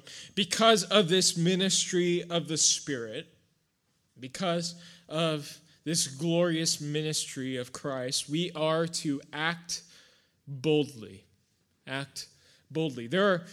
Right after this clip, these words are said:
two parts to this. <clears throat> First part, gaze boldly. Gaze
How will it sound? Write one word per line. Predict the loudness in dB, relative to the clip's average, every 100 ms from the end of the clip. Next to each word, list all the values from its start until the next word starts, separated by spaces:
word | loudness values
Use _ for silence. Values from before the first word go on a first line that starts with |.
| -8 0
two | 2 2
parts | 2 2 4 2 2
to | -2
this. | -4 -6 -6 -8 -12 _ _ _ _ _ -2
<clears throat> | 2 2 0 -12 -20 _ _ _ _ _ _ -2
First | 0 0 -2
part, | -2 -2 -2 -16 -20 -20 -20 -20 _ _ _ _ _ _ _ 2
gaze | 8 10 10 4 2 0 -2 -8 -12
boldly. | -4 -4 -4 -10 -16 -18 _ _ _ _ _ -2
Gaze | 4 6 6 4